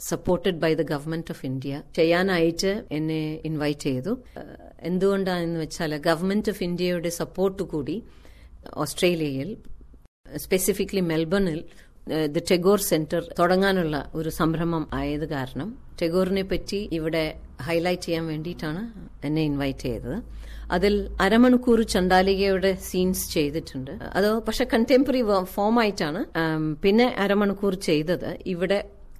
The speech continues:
അഡലേഡിൽ ഒരു ഓസ്ട്രേലിയൻ പോയറ്റ് ഉണ്ട്, കെൽവിൻ ബ്രൗൺ. പോയട്രി ഒക്കെ എഴുതിയിരിക്കുന്നത് ഇന്ത്യയെ പറ്റിയും ടാഗോറും ശാന്തിനികേതനും ഇതൊക്കെയാണ് മെയിൻ ആയിട്ട് ബേസ് ചെയ്തിരിക്കുന്നത്. അപ്പൊ അതിൽ നിന്ന് നാല്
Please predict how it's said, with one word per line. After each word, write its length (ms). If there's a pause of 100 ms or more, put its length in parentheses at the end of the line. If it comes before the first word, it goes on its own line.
അഡലേഡിൽ 720
ഒരു 140
ഓസ്ട്രേലിയൻ 720
പോയറ്റ് 420
ഉണ്ട്, 140 (160)
കെൽവിൻ 400
ബ്രൗൺ. 280 (160)
പോയട്രി 460
ഒക്കെ 180
എഴുതിയിരിക്കുന്നത് 840 (140)
ഇന്ത്യയെ 320
പറ്റിയും 580
ടാഗോറും 560
ശാന്തിനികേതനും 920 (260)
ഇതൊക്കെയാണ് 520
മെയിൻ 320
ആയിട്ട് 260
ബേസ് 320
ചെയ്തിരിക്കുന്നത്. 800 (680)
അപ്പൊ 160
അതിൽ 260
നിന്ന് 300
നാല് 360